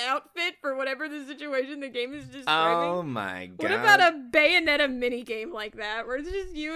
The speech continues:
Speaker 1: as Bayonetta just jumping to different platforms with different clothes, and you just play dress up?
Speaker 2: You see, I, I think if
Speaker 1: I'd
Speaker 2: they were,
Speaker 1: play that spin-off game.
Speaker 2: if they
Speaker 1: I'd
Speaker 2: were
Speaker 1: play
Speaker 2: ever
Speaker 1: that.
Speaker 2: gonna do that, it would be Enzo, where Bayonetta is throwing bags at him and he's gotta catch 'em.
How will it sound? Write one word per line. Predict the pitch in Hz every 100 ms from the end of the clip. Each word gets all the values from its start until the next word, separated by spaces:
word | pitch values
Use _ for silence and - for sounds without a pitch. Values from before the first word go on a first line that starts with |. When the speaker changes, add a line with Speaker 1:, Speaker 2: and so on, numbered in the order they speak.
| 392
Speaker 1:
as | 320
Bayonetta | 277 285 262 240 254
just | 277 339 240
jumping | 233 254 262 330
to | 311
different | 269 294 294
platforms | - - 170 - 233 240
with | 254
different | 269 277 - -
clothes, | 214 202 226
and | 233
you | 269
just | 294 311 -
play | 370
dress | 370 - 359 -
up? | - - -
Speaker 2:
You | 185
see, | 190 170 143 120 -
I, | 135 131
I |
think | 131 175 185
if | 370
Speaker 1:
I'd |
Speaker 2:
they | 554
were, |
Speaker 1:
play | 523 605 523 359
that |
spin-off | - - - 294 254 240 -
game. | 226 202
Speaker 2:
if | 185 185
they | 190
Speaker 1:
I'd |
Speaker 2:
were | 196 196
Speaker 1:
play | 143
Speaker 2:
ever | 139
Speaker 1:
that. | 147
Speaker 2:
gonna | 151 135
do | 120 101 107
that, | 131 143
it | 120
would | 123 120
be | 117
Enzo, | 92 90 98 127 143 165 180 - _ -
where | 123 117
Bayonetta | 120 113 110 110 -
is | 110 -
throwing | - 117 101 110 110
bags | 92 92 98 127
at |
him | 120 135
and | 120
he's | 104
gotta | 110 98
catch | - 85 -
'em. | 117 139 160